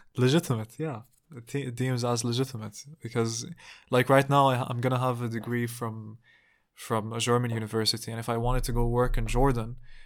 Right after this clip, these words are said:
the Jordanian government might be like, "We don't,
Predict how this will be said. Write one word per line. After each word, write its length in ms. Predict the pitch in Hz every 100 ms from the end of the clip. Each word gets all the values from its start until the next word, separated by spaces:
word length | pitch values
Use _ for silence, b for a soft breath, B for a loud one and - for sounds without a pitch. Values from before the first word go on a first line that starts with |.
| b _
the 200 | 123 117
Jordanian 520 | 113 120 123 127 127 117
government 400 | 123 123 120 117
might 260 | 117 110 -
be 120 | 120
like, 260 | 113 113 110 - -
"We 240 | - 120 117
don't, 400 | 120 120 120